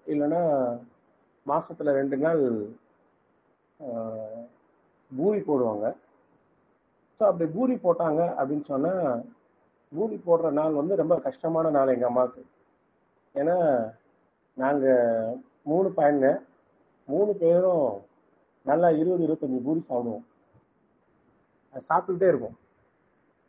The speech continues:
So, அன்னைக்கு வந்து எங்களுக்கு ஸ்பெஷலா ஒரு பசி வரும், பூரி பசின்னு பேர் அதுக்கு. அந்த பூரியை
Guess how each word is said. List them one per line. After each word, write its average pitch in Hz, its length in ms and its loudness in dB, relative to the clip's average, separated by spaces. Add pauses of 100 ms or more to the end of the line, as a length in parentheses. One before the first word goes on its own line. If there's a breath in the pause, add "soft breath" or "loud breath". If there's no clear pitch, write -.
(240)
So, 143 560 2 (800)
அன்னைக்கு 196 320 0
வந்து 220 200 2
எங்களுக்கு 170 460 -2
ஸ்பெஷலா 240 340 0
ஒரு 190 140 4
பசி 165 300 -6
வரும், 131 300 0 (320)
பூரி 220 200 -4
பசின்னு 156 500 -6
பேர் 135 160 0
அதுக்கு. 107 200 -6 (1120)
அந்த 147 180 -2
பூரியை 226 500 -2